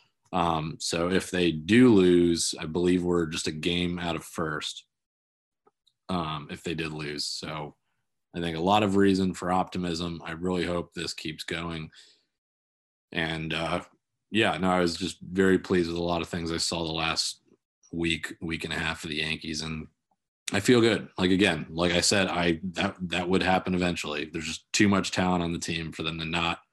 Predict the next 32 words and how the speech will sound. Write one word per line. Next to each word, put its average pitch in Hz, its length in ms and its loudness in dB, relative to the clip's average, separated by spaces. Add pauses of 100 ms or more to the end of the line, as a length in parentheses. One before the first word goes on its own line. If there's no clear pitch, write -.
(560)
play 87 200 0
well, 80 320 2
but 80 140 -4
they 87 100 2
were 85 100 4
just 85 140 -4
playing 85 440 0
historically 95 800 4
terrible. 76 680 -4
It 90 80 -4
wasn't 90 320 0
just 87 220 -2
like, 87 160 0
"Oh, 131 120 4
we're 117 100 4
playing 117 280 0
five 110 220 2
hundred 98 240 2
baseball. 90 500 0
We 92 80 2
should 90 220 -2
be 85 260 0 (540)
kicking 92 280 0
ass 95 240 2
right 80 120 -4
now." 76 120 -4
We 92 120 4
were 92 80 4
playing 90 260 0
historically 87 600 0
bad 82 300 -2
baseball. 78 640 -6